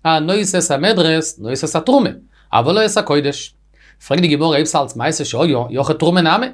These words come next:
זיי חושש שכר, צו דעם מעשה שאויה, לאזן נישט טראגן תרומה. ענטפערט די גמרא, מאן אונזער משנה רב חנניה בן עקביא. דאמר,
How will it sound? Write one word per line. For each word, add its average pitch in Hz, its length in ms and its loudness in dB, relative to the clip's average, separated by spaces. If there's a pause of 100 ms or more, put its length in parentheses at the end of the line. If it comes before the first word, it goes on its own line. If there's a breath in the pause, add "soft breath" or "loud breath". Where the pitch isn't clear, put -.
(160)
זיי 139 200 0
חושש 180 300 -2
שכר, 233 180 2
צו 175 120 -4
דעם 170 80 0
מעשה 185 220 0
שאויה, 214 220 4
לאזן 175 200 4
נישט 185 140 -4
טראגן 180 260 0
תרומה. 190 220 0 (680 soft breath)
ענטפערט 190 240 0
די 170 40 4
גמרא, 180 260 6
מאן 175 240 2
אונזער 160 240 -2
משנה 185 240 -2
רב 156 80 -2
חנניה 165 420 -2
בן 165 100 -2
עקביא. 123 420 -2 (580 soft breath)
דאמר, 170 300 2